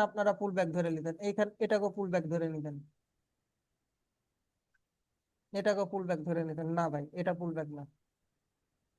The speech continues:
বুঝতে পারছেন? হাইস্ট দেখবেন, হাইস্ট, এগুলো ফলো করবেন, তাহলে আপনারা বুঝতে পারবেন। সহজ, একেবারে ইজি ভাই, প্যারা, এত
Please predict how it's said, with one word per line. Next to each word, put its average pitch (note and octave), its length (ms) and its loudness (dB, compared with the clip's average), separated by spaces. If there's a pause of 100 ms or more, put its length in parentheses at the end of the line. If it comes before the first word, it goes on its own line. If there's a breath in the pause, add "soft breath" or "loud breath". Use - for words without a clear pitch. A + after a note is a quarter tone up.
(1120)
বুঝতে F3 300 -4
পারছেন? F#3 260 0 (1040)
হাইস্ট B3 300 10 (100)
দেখবেন, D3+ 260 0 (100)
হাইস্ট, G3+ 320 6 (1600)
এগুলো A3+ 340 8
ফলো G#3 260 6
করবেন, D3+ 260 0 (380)
তাহলে G3+ 260 4 (100)
আপনারা G3+ 240 0 (100)
বুঝতে F3+ 280 -6
পারবেন। D3+ 240 -6 (460)
সহজ, A3 280 6 (180)
একেবারে G#3 340 2 (160)
ইজি G3 240 2 (120)
ভাই, G3+ 140 0 (220)
প্যারা, F#3+ 260 8 (200)
এত F3+ 100 0